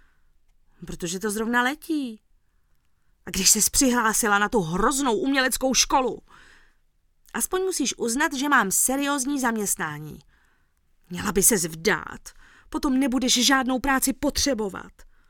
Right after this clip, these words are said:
"I když budu vdaná, nevzdám se práce." "Ale prů, to nemá budoucnost. Chci, abys vedla normální život." "Myslím, že vedu normální život."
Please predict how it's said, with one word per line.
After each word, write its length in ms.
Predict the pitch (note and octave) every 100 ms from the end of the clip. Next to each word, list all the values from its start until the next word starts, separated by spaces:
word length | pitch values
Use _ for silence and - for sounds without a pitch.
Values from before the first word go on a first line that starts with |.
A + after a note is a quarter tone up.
| _ _ _ _ _ _ _ _ _ _ _
"I 100 | C#4+
když 320 | A3 B3 D#4 B3
budu 300 | C#4 D#4 D4
vdaná, 580 | G#3+ C#4 C#4+ A#3+ G3
nevzdám 560 | G3 A3 G3 F#3+ A3 G3+
se 180 | - G#3+
práce." 580 | A3+ F#3+ F#3 - F#3 - - _ _ _ _ _ _ _ -
"Ale 220 | F3+ G#3+ -
prů, 600 | - A#3+ G3 A3+ C#4+ D4+
to 140 | C4+ C4+
nemá 320 | C#4 C#4 C#4
budoucnost. 1000 | F#3+ C#4+ C#4+ F4 F#4 - A3+ - - - - - -
Chci, 280 | - - -
abys 260 | B3 C4 -
vedla 260 | D#4 C#4+
normální 680 | G#3+ A#3 C4 B3+ B3 A3 G#3+
život." 440 | E3+ F#3+ - _ - - _ _ _ _ _ _ _ _ _ -
"Myslím, 280 | E3+ - F#3
že 160 | G3+
vedu 340 | G3 F3+ G3+ D4
normální 640 | D#4+ D4 C4+ B3 A3 G#3+
život." 400 | F#3 E3+ E3 -